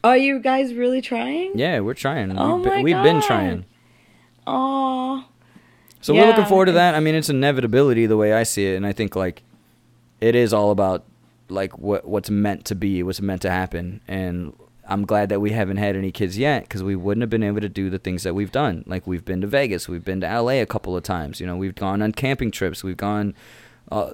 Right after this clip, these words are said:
Speaker 2: you know, pretty much get up and go whenever we feel like it, which was really important
Speaker 1: Yeah.
Speaker 2: for the beginning of our relationship when we were reforming that bond. You know, it took, it took
Speaker 1: Exactly.
Speaker 2: a while. It took us this whole two years. We just got married two weeks ago, but up until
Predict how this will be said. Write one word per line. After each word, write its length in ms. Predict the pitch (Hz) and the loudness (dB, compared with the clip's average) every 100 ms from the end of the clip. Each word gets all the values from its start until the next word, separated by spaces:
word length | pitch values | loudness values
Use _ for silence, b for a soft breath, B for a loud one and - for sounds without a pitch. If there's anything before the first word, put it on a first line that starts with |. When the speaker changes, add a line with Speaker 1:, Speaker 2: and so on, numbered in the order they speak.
| 131 | -2
Speaker 2:
you 100 | 135 | 0
know, 120 | 113 | 0
pretty 260 | - 185 | 0 0
much 240 | 185 170 - | 0 -4 -2
get 100 | 151 | 0
up 120 | 151 | 0
and 200 | 127 107 | 0 0
go 220 | 92 120 123 | 4 6 6
whenever 340 | 107 117 110 | 4 0 0
we 140 | 104 101 | -4 -6
feel 300 | - 135 95 | -2 0 0
like 220 | 80 - | -2 -6
it, 140 | - - b b - | -12 -16 b b -8
which 120 | 110 | -4
was 140 | 117 104 | -2 0
really 180 | 135 127 | 2 2
important 400 | 101 131 120 104 | 2 2 2 -2
Speaker 1:
Yeah. 40 | |
Speaker 2:
for 80 | 117 | -4
the 80 | 107 | -2
beginning 380 | 101 101 113 107 | -2 -2 -2 0
of 100 | 101 | -2
our 120 | 95 | -2
relationship 500 | 92 117 131 117 95 | 0 -2 -2 -6 -6
when 100 | 101 98 | -4 -2
we 80 | 95 | -2
were 60 | |
reforming 680 | 92 117 107 - 107 101 90 | -2 -2 -2 -2 -2 -2 -2
that 200 | 85 73 | -4 -4
bond. 440 | 95 120 90 - - b b b b - | -2 0 -2 -8 -20 b b b b -10
You 120 | 98 | -6
know, 160 | 95 90 | -4 -2
it 160 | - | -2
took, 120 | 160 147 | 0 0
it 120 | 135 | 0
took 20 | 120 147 185 | 0 2 4
Speaker 1:
Exactly. 40 | |
Speaker 2:
a 20 | 117 | 4
while. 280 | 143 175 | 4 2
It 120 | 95 107 | 0 -2
took 160 | 196 | -2
us 100 | 170 | -4
this 120 | 143 | -6
whole 200 | - 165 160 | -4 -4 -2
two 160 | 185 | -2
years. 320 | 175 190 98 101 | 2 2 2 0
We 100 | 156 | -2
just 160 | 170 | 0
got 160 | 147 120 | 0 0
married 380 | 143 143 127 - - | 0 0 -2 -6 -6
two 160 | - | -2
weeks 240 | 143 180 - | -2 -2 -2
ago, 300 | 101 92 104 - b b b b b | -2 -2 -4 -12 b b b b b
but 140 | 120 - | -4 0
up 180 | 135 - | 0 2
until 580 | 123 - 156 127 107 | 0 2 4 4 2